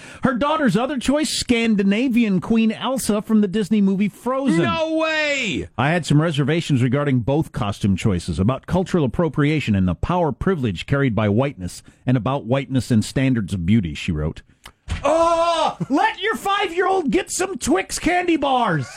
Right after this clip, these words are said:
Speaker 1: <laughs> and call it good. Oh, my God.
Speaker 2: God, you self-obsessed idiots.
Speaker 1: No kidding. She went on to describe a series of conversations with her daughter, particularly focusing on the ethics of dressing as Moana.
Speaker 2: Oh, my God. Can you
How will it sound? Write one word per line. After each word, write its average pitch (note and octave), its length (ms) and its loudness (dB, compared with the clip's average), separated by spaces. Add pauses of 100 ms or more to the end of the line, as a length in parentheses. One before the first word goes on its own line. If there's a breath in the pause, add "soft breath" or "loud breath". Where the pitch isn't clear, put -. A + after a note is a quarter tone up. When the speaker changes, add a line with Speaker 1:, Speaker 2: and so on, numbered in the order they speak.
(260)
Speaker 1:
<laughs> - 320 -6
and F#4+ 160 0
call A4+ 320 2
it B3 120 -8
good. G#4 500 0 (480 soft breath)
Oh, C5+ 180 2
my G#4+ 140 -2
God. B4 580 0 (300 loud breath)
Speaker 2:
God, G2+ 320 -2
you E2+ 100 0
self-obsessed G2+ 840 -2
idiots. F2 540 0 (160)
Speaker 1:
No A#3 240 6
kidding. B3 640 0 (420)
She - 120 2
went D3+ 240 2
on D#3 180 0
to C#3 60 -2
describe B2+ 400 0
a A2+ 40 2
series G3 340 2
of A#2 80 0
conversations C#3 680 0
with A#2+ 120 2
her G#2+ 80 2
daughter, A#2+ 320 0
particularly C3+ 480 0
focusing B2 460 0
on A#2 140 2
the G#2+ 160 0
ethics - 480 -8 (280 soft breath)
of F#2 140 -2
dressing A#2 380 2
as G2 120 0
Moana. G#2 480 2
Speaker 2:
Oh, A2 140 -2
my G2 160 -4
God. F#2+ 280 -4
Can A2+ 140 -2
you G#2 100 0